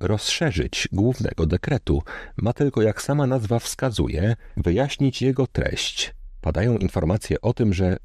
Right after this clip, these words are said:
wszyscy kapłani są ekskomunikowani i wierni tacy jak ja również. Teraz krótka anegdotka. Około tydzień temu szedłem ulicą i spotkałem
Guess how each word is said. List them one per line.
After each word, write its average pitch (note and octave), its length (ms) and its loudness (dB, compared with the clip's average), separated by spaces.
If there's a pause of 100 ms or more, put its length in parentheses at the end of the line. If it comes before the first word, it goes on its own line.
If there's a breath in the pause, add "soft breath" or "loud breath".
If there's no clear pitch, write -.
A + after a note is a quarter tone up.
wszyscy - 440 -2
kapłani A#2 540 -2
są - 280 0
ekskomunikowani A#2+ 1120 2 (240 loud breath)
i E2 420 4
wierni C3 520 2
tacy C3+ 240 -2
jak - 220 -2
ja A#2+ 360 0 (180)
również. F2+ 720 0 (360)
Teraz C3 320 0
krótka C#3 420 -2
anegdotka. F#2+ 760 0 (240)
Około C#3 380 2
tydzień C3+ 380 2
temu G2 380 0 (220)
szedłem D3 420 0
ulicą A2 540 2 (100)
i G#2+ 260 4
spotkałem B2+ 720 -2